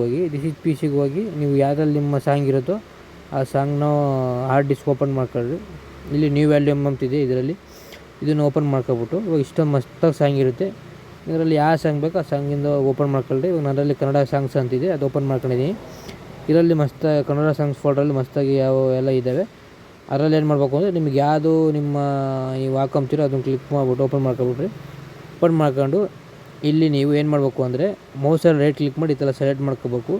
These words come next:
ಸೆಲೆಕ್ಟ್ ಮಾಡ್ಬಿಟ್ಟು ಹಿಂಗೆ ಅದ್ರ ಮೇಲೆ ಹಿಂಗೆ ಇವಾಗ ನಂಗೆ ಒಂದು ಮೂವತ್ತು ಸಾಂಗ್ ಬೇಕು, ಕ್ಲಿಕ್ ಮಾಡ್ಕೊಬಿಟ್ಟು ಮೂವತ್ತು ಸಾಂಗು ಅದರಲ್ಲಿ ಪ್ರೆಸ್ ಮಾಡಿ ರೈಟ್ ಕ್ಲಿಕ್ ಮಾಡಿ ಇರುತ್ತಲ್ಲ, ಕ್ಲಿಕ್ ಮಾಡಿರ್ತಾರಲ್ಲ ಅದನ್ನೇನೆ ಏನ್ ಮಾಡ್ಬೇಕು ಅಂದ್ರೆ ಈ ಕಡೆ ಇದು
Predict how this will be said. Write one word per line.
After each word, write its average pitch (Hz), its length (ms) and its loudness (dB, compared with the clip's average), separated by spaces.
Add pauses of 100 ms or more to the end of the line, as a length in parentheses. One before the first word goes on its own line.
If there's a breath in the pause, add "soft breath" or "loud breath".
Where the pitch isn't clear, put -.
(580)
ಸೆಲೆಕ್ಟ್ 160 360 4
ಮಾಡ್ಬಿಟ್ಟು 139 400 2 (1300)
ಹಿಂಗೆ 147 200 2
ಅದ್ರ 143 220 4
ಮೇಲೆ 156 180 4
ಹಿಂಗೆ 151 220 2 (280)
ಇವಾಗ 135 200 0
ನಂಗೆ 135 200 -2
ಒಂದು 131 160 -2
ಮೂವತ್ತು 135 280 2
ಸಾಂಗ್ 139 220 0
ಬೇಕು, 123 200 0 (240)
ಕ್ಲಿಕ್ 143 260 -4
ಮಾಡ್ಕೊಬಿಟ್ಟು 131 440 2 (120)
ಮೂವತ್ತು 139 280 0
ಸಾಂಗು 127 240 0 (1000)
ಅದರಲ್ಲಿ 156 300 4 (180)
ಪ್ರೆಸ್ 147 200 0 (100)
ಮಾಡಿ 156 140 4 (100)
ರೈಟ್ 147 160 2
ಕ್ಲಿಕ್ 156 260 -2
ಮಾಡಿ 143 180 2 (720)
ಇರುತ್ತಲ್ಲ, 143 400 2
ಕ್ಲಿಕ್ 139 200 -2
ಮಾಡಿರ್ತಾರಲ್ಲ 135 420 2 (800)
ಅದನ್ನೇನೆ 170 460 2 (160)
ಏನ್ 156 160 2
ಮಾಡ್ಬೇಕು 139 320 0
ಅಂದ್ರೆ 170 160 0 (360)
ಈ 175 40 0 (120)
ಕಡೆ 170 200 6 (680)
ಇದು 170 120 4